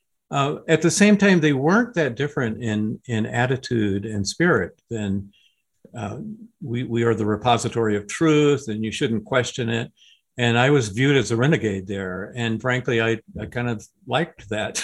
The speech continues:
<laughs> and, and played into that. So I would sit out in the patio and read books like, uh, Bertrand Russell's Why I'm Not a Christian. And,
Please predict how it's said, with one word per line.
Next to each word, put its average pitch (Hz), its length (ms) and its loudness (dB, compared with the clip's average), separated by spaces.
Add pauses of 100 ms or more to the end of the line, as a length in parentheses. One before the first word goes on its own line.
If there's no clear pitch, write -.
(120)
<laughs> - 960 -2
and, 120 240 0
and 123 500 -2
played 143 260 4
into 147 240 4
that. 110 260 -2
So 120 200 -2
I 123 40 0
would 123 160 -2
sit 117 180 0
out 113 320 0 (720)
in 120 140 2
the 117 80 2
patio 117 500 4
and 107 160 0
read 110 220 0
books 110 260 -4
like, 107 340 -4
uh, 107 280 -2
Bertrand 110 400 -2
Russell's 107 340 -4
Why 107 220 -2
I'm 107 260 -2
Not 104 160 -4
a 110 60 -8
Christian. 107 640 -6
And, 101 300 -4